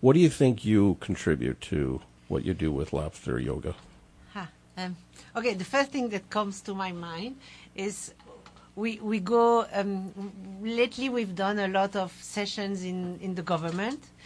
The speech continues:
Speaker 2: So we go a place and then, um, after we've been called somewhere else. And when you meet someone that has been in your session anywhere, they start laughing.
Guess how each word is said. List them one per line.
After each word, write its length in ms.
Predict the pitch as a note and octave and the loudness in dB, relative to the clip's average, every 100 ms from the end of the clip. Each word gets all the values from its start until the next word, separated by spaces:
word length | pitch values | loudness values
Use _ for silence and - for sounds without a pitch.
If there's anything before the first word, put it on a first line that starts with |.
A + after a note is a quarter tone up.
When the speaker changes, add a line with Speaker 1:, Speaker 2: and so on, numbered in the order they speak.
| - - | -20 -20
Speaker 2:
So 280 | - G#3 G#3 | -4 2 2
we 200 | G#3 G#3 | 2 -2
go 380 | F3+ G3 G3 G3+ | -2 0 0 0
a 60 | F3+ | -4
place 420 | F3+ F3+ F#3 F3 | -6 -6 -4 -6
and 120 | E3+ | -4
then, 280 | E3+ F3 F3 - F3 E3+ - | -2 -2 -4 -10 -20 -16 -8
um, 440 | E3 E3 E3+ E3+ D3+ | -4 -4 -6 -6 -4
after 440 | E3 D#3+ F3+ E3+ | -4 -4 -4 -2
we've 180 | E3 D#3+ | -2 -4
been 200 | D#3 D3+ | -6 -6
called 300 | - E3 D#3 | -4 -4 -4
somewhere 320 | D#3+ D#3+ D#3+ | -8 -6 -4
else. 320 | F#3+ G3+ G#3 - - - - | -2 -2 -4 -14 -20 -20 -14
And 400 | E3 F#3 F#3 F#3+ - _ - - - - - | -6 -4 -2 -4 -8 _ -20 -20 -20 -20 -14
when 440 | F#3 G3+ G3+ G3+ | -6 -2 0 0
you 420 | G3 F#3+ F#3 F3+ F3 - | 0 0 -2 -4 -6 -6
meet 360 | F3+ A3+ D4+ - | -2 0 -2 -4
someone 540 | - A3 G#3+ G3 G3 | -4 -2 0 0 0
that 200 | F3 E3+ | -4 -4
has 260 | F3 E3+ D#3+ | -2 -2 -2
been 380 | D#3 G#3 B3 B3 | -2 0 0 0
in 160 | G3+ | 0
your 160 | F#3 F3 | 0 -2
session 720 | E3+ F3+ E3 - D#3 D3 C#3+ - _ _ _ | -2 -4 -2 -4 -4 -4 -6 -12 _ _ _
anywhere, 720 | A#3 A#3 A3 F#3 E3+ D3 C#3 C#3+ - _ | 4 6 4 2 0 -2 -4 -10 -16 _
they 120 | G3+ A3 | 0 0
start 380 | - G#3+ F#3+ | 4 4 4
laughing. 600 | F#3 F3+ F3+ - D3+ B2+ | 4 4 4 -2 -8 -8